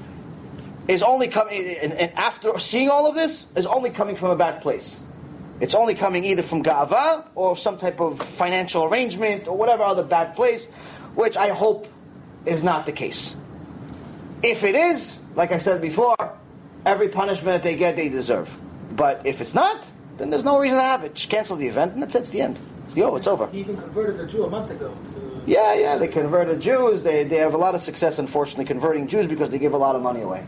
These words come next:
Speaker 1: But the point is, is that we can still cancel the event. It's still not too late. And that's it. That's it. As far as my personal issues, personal this,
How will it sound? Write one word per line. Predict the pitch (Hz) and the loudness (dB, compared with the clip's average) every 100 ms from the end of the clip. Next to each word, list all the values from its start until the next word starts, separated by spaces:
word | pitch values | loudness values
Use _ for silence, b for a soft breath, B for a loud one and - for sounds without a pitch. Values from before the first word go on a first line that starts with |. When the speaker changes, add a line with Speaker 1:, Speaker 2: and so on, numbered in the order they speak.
| - - - - - - | -12 -12 -12 -14 -16 -4
Speaker 1:
But | 151 151 | -2 -2
the | |
point | - 240 240 | 2 2 2
is, | 220 196 | 2 2
is | 190 170 | 2 4
that | 180 175 - - - - - - - - - | 4 2 -2 -18 -20 -18 -18 -16 -16 -12 -4
we | 135 | -2
can | 147 | 0
still | 214 208 | 0 2
cancel | 208 202 202 | 2 0 2
the | 180 180 | 2 4
event. | 160 165 156 - - - - - | 4 2 0 -8 -16 -12 -6 -6
It's | - | -6
still | - 196 | 0 2
not | 202 190 | 4 2
too | 196 180 | 2 4
late. | 175 160 156 - - - - - - - - - - - - - - - - - - - - - - | 4 2 -4 -16 -20 -18 -16 -16 -16 -18 -16 -16 -16 -16 -16 -16 -16 -16 -16 -16 -14 -14 -14 -16 -10
And | 123 147 175 | -2 -2 -2
that's | 185 | 0
it. | 294 - - - - - - - - | 0 -2 -10 -14 -16 -16 -16 -12 -2
That's | 151 226 | 0 2
it. | 190 | 0
As | 175 | -2
far | - 175 185 | 0 4 4
as | 175 156 | 2 0
my | 156 | 0
personal | 151 - 185 - 175 196 | 0 -2 -2 0 2 2
issues, | 190 185 180 170 151 | 2 4 4 4 2
personal | - 185 175 170 | -2 -2 0 -2
this, | 175 180 - | 0 0 -4